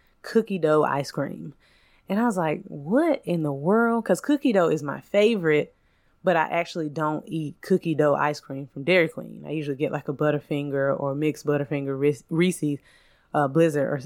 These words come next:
or, or something like that. So I was like, "And he knows that I don't eat cookie dough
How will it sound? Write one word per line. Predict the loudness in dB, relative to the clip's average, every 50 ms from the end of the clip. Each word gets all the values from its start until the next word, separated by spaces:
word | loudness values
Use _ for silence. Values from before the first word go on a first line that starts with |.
| -10 -4
or, | -2 -2
or | -2
something | 0 0 0 0 0 -2 -2
like | 0 -2 -2 0
that. | 2 2 2 2 0 -4
So | -6 -4 0 0 0 0 -2 -4 -8 _ _ _ _ _ _ -2
I | -2
was | 0
like, | 0 0 0
"And | -2 2
he | 4 6 6
knows | 6 6 4 4 4 6 6 6 4 4 2
that | 2 0 0
I | 0 0
don't | 0 -2 0 0
eat | 0 -2 -2 -4
cookie | 0 0 0 0 0 -4 -2
dough | 0 2 2 2 2 2 0 -2 -4 -8